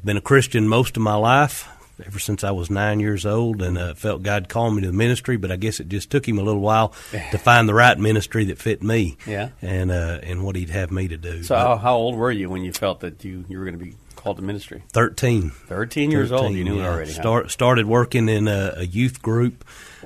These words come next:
Speaker 1: uh, under a mentor there, and, uh, led a children's group
Speaker 2: Yeah.
Speaker 1: at that church.
Speaker 2: And so tell me, how, how did all this happen where you ended up,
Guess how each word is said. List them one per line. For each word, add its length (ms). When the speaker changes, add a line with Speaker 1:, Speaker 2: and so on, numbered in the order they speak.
Speaker 1:
uh, 260
under 240
a 60
mentor 520
there, 400
and, 260
uh, 260
led 220
a 100
children's 480
group 420
Speaker 2:
Yeah. 220
Speaker 1:
at 160
that 180
church. 540
Speaker 2:
And 100
so 120
tell 180
me, 100
how, 300
how 160
did 140
all 120
this 160
happen 400
where 200
you 200
ended 220
up, 120